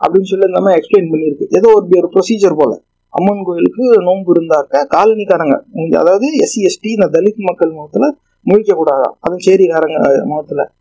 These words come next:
இதுல உன்னிப்பு, இதுல என்ன ரசிக்க வேண்டிய ஒரு விஷயம் அப்படின்னாக்க,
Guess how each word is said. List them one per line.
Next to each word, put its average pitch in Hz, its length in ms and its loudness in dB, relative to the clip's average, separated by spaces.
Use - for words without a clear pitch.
இதுல 214 200 4
உன்னிப்பு, 233 380 2
இதுல 190 280 4
என்ன 226 240 4
ரசிக்க 214 380 2
வேண்டிய 226 260 4
ஒரு 196 80 6
விஷயம் 185 300 0
அப்படின்னாக்க, 160 560 -2